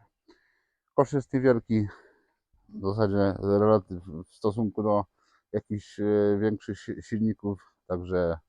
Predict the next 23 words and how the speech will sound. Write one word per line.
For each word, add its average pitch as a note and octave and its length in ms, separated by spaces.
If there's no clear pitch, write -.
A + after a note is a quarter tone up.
spokojnie, F#2+ 680
nawet F2 540
nie F#2 160
jestem F#2 420
tutaj E2+ 200
jakoś E2 420
zbytnio F#2 680
obrażony F#2+ 540
na, F2 200
e, F2+ 500
na F2+ 120
tą F#2+ 100
uszczelkę. F#2+ 680
Trudno, G2 540
zrobimy F#2+ 520
od F2+ 180
razu F2 200
głowicę, E2 520
bez C#2+ 400
problemu, E2+ 540
będzie E2+ 280
z D#2+ 60
głowy D#2 400